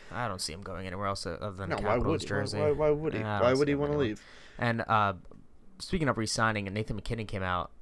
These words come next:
Speaker 1: um, two, a couple days ago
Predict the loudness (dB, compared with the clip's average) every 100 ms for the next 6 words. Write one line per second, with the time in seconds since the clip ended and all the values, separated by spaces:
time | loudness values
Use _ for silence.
0 | -8 -6 -6 -8 -12 -14 -16 -16 -20 -20
1 | -20 -20 -20 -20 -20 -16 -12 -10 -8 -6
2 | -2 -2 -2 -2 -2